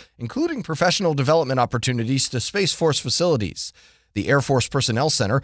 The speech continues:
will continue to support all airmen in the Space Force, but the A F M C will step in when major command authority is needed.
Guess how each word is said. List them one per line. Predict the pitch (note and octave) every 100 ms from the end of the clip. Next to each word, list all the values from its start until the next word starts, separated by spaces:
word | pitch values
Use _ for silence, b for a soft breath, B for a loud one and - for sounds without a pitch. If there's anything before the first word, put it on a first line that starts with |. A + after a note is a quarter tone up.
| B -
will | D3
continue | D#3 C#3+ G#3+ D4 G#3+
to | F3
support | D#3 - G#3 -
all | E3+ B3 F#3+
airmen | G#3+ A#3+ A#2+
in | F#2
the | F#2+
Space | - G#2+ -
Force, | A2 C#3 - b b
but | G2+
the | F2+ D3
A | F#3
F | D3+
M | E3+
C | C#3+ A#3+ A3
will | F#3 G#3+
step | - A3 A3
in | B3+ D3
when | G#2 G2+
major | D3 G#3+ F3
command | C#3 D#3 G#3+
authority | A#2+ A#2 F#2 E2 D2+
is | F#2
needed. | D#2 -